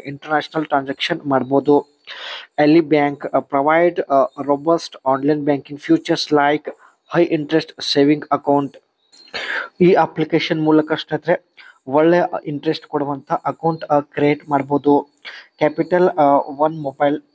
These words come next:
offer a range of banking services, including, ಆ, checking and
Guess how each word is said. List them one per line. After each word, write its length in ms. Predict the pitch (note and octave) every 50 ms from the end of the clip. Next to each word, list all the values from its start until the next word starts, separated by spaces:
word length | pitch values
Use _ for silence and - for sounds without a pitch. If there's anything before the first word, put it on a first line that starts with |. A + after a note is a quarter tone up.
| _ _ - D3
offer 280 | C#3+ - - F#3 F#3 - -
a 160 | E3 E3 D3+ D3
range 180 | D#3 D#3+ D#3+ -
of 460 | - - D3 C#3+ - _ C#3 C#3 D3
banking 300 | C#3+ C#3 C#3 D3+ D#3+ D3 - -
services, 500 | C#3+ C#3+ D3 D3 - - E3+ - - - - _ _ _ _ _ - _ _ -
including, 600 | D#3+ D#3+ D#3 G3 G3 F#3+ F3+ F#3+ F#3 - - -
ಆ, 40 | D3+
checking 380 | D3 D3 - D3 C#3+ - D#3+ D#3
and 300 | - D3+ D3 D3+ D3